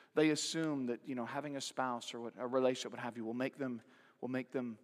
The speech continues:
full and no longer discontent. It might be the couple struggling with infertility, and that same couple then begins to,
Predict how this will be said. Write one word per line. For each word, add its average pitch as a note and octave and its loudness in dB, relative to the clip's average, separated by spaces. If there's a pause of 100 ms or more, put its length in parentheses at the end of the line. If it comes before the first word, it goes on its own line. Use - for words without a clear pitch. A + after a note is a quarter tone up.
(420)
full B2 0
and G2 -10 (100)
no B2+ 0
longer B2+ -2
discontent. B2 -12 (1500)
It C3+ 0
might C#3+ 8
be D3 6
the C3+ 2
couple D#3+ 2
struggling C3+ 4
with B2 -2
infertility, C3+ -2 (880)
and A#2+ 0
that C3 4
same C#3 0
couple B2+ -2 (360)
then C3+ 2
begins C3+ 2
to, B2 4